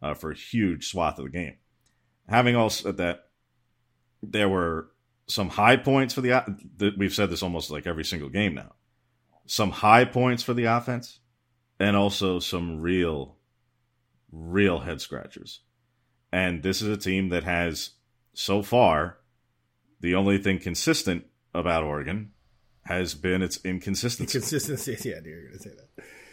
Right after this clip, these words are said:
Speaker 2: Yeah.
Speaker 1: And that's, and,
Speaker 2: Absolutely.
Speaker 1: and listen, there's a lot of team, first off, that's pretty much outside of Georgia and to a certain extent Cincinnati, get, but, you know, and they, they have played some better competition early, but their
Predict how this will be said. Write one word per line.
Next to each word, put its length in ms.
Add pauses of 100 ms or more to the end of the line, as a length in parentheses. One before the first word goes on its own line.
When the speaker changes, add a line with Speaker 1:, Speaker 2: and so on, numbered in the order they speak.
(400)
Speaker 2:
Yeah. 220 (400)
Speaker 1:
And 140
that's, 240
and, 60
Speaker 2:
Absolutely. 360
Speaker 1:
and 80
listen, 360 (360)
there's 200
a 60
lot 300
of 80
team, 400
first 240
off, 240 (220)
that's 320 (500)
pretty 400
much 300
outside 480
of 100
Georgia 520 (440)
and 360
to 140
a 40
certain 260
extent 320
Cincinnati, 580
get, 220
but, 260
you 100
know, 160 (140)
and 160
they, 100
they 180
have 220
played 240
some 180
better 280
competition 500
early, 240
but 240
their 240